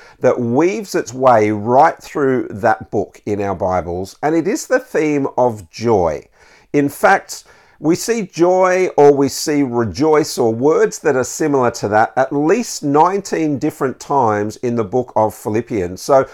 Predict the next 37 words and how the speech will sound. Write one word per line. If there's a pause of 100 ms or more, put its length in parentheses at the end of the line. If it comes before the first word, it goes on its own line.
(200)
you
know
it's
repeated
again
and
again
and
again.
Therefore,
it
is
something
that
is
important
that
God
wants
us
to
grab
hold (100)
of. (440)
And (600)
the
thing
with
Paul (500)
is
that
this (180)
massive
joy
that
he
has